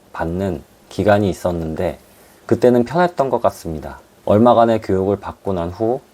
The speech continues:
실무를 시작했는데 지옥이 시작되었습니다. 당시 여러 회사가 합쳐지는 상황에서 추가 인력이 필요하여 제가 해당 부서로 발령받은 것인데 이건 무슨 난장판이 따로 없었습니다. 업무에 제대로 된 가이드라인도 없고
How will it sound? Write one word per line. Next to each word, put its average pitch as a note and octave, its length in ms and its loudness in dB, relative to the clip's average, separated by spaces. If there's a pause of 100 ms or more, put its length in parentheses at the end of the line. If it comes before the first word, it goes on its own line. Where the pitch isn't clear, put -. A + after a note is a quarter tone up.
(160)
실무를 C#3 520 2
시작했는데 G2 800 -2 (440)
지옥이 G#2+ 520 4
시작되었습니다. F2+ 880 -4 (380)
당시 G#2+ 400 2
여러 F#2+ 240 4
회사가 D3+ 420 0
합쳐지는 A#2+ 560 -4
상황에서 A#2 720 -2 (320)
추가 - 320 4
인력이 G2+ 420 2
필요하여 A#2+ 640 0 (160)
제가 F2 280 -2
해당 C3 360 -2
부서로 G#2 480 -2
발령받은 F#2 580 -2
것인데 D#2 540 -6 (500)
이건 G2+ 320 2
무슨 F2+ 280 -2
난장판이 G2 640 0
따로 B2 240 4
없었습니다. D#2 680 -8 (300)
업무에 B2 440 4
제대로 G2+ 340 0
된 G2+ 240 0
가이드라인도 G2 720 2
없고 E2+ 440 -2